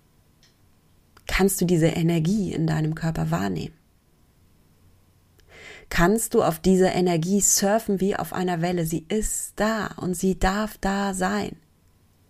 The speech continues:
Ich spüre Scham wie so, ja, wie so ein Gefühl in meinem Brustkorb, was so aufsteigt und auch in Wellen kommt und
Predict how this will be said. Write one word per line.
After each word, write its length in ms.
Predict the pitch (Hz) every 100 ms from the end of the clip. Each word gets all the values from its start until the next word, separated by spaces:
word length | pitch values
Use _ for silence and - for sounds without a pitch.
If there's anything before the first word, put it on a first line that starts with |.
| _ _ _ _ _ _ _ _ _ _ _ _ _ _ _ _ _ _ _ _ _ -
Ich 160 | 196 -
spüre 480 | - 202 196 196 190 - - _ _ _ _ _ _ _ _ -
Scham 520 | - 190 196 208 180
wie 180 | 185 175
so, 420 | 185 185 175 160 _ _ _ _ _ _ _ _ - _ _ _ -
ja, 240 | 170 165 160
wie 80 |
so 100 | 165
ein 60 | 180
Gefühl 280 | 175 202 208
in 160 | -
meinem 340 | 185 175 180 165 _
Brustkorb, 520 | - 233 - - 170 170
was 160 | 165
so 120 | - -
aufsteigt 880 | 185 202 - - 165 160 - - - _ _ _ _ _ _ _ _ _ _ _
und 120 | - -
auch 160 | 185
in 180 | - 151
Wellen 340 | 170 175 170
kommt 340 | 165 196 180 160
und 280 | 175 165